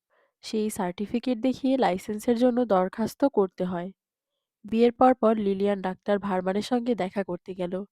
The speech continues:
ডক্টর ভারম্যান চশমার ফাঁক দিয়ে খানিকক্ষণ তাকিয়ে থেকে বললেন, "মিস থেকে মিসেস হয়েছ?" "হ্যাঁ, কি করে বুঝলেন?" "আমার কপালে তো লেখা নেই মিসেস।" "অবশ্যই লেখা আছে। সেই লেখা সবাই পড়তে পারে না।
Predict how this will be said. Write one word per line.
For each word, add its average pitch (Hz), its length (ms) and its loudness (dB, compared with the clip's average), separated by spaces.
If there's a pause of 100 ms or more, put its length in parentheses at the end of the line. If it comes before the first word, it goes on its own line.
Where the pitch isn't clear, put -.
(640)
ডক্টর 180 420 -4
ভারম্যান 202 460 -2
চশমার 202 420 -4
ফাঁক 196 200 -4
দিয়ে 202 180 -2
খানিকক্ষণ 202 480 -8
তাকিয়ে 196 360 -8
থেকে 226 240 -4
বললেন, 233 400 0 (1000)
"মিস 196 260 -4
থেকে 247 340 0
মিসেস 190 480 -2
হয়েছ?" 294 360 4 (1160)
"হ্যাঁ, 208 360 -2
কি 233 160 -4
করে 269 220 8
বুঝলেন?" 233 440 0 (840)
"আমার 196 340 -4
কপালে 202 340 2
তো 277 120 6
লেখা 285 260 2
নেই 247 180 2
মিসেস।" 202 580 -4 (560)
"অবশ্যই 233 400 0
লেখা 226 280 -2
আছে। 196 380 -8 (380)
সেই 196 300 -4
লেখা 269 400 -2
সবাই 247 300 2
পড়তে 202 360 -4
পারে 180 260 -2
না। 170 220 -10